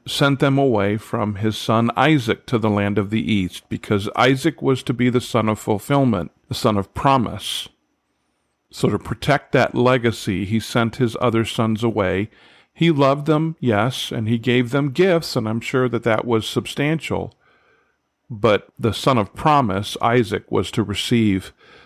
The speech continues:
the lion's share of Abraham's inheritance. So Abraham lived a hundred and seventy-five years, and he died, and he was buried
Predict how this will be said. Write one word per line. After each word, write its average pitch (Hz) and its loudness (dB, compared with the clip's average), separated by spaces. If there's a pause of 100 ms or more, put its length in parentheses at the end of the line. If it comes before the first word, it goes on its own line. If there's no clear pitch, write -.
(120)
the 113 0
lion's 110 2
share 92 -2 (120)
of 98 -2
Abraham's 98 -2
inheritance. 92 -2 (840)
So - 0
Abraham 147 2
lived 127 2
a 113 2
hundred 135 0
and 135 -2
seventy-five 127 0
years, 95 -6 (520)
and 107 -6
he 135 2
died, 131 2
and 107 -4 (120)
he 120 -4
was 113 0
buried 131 2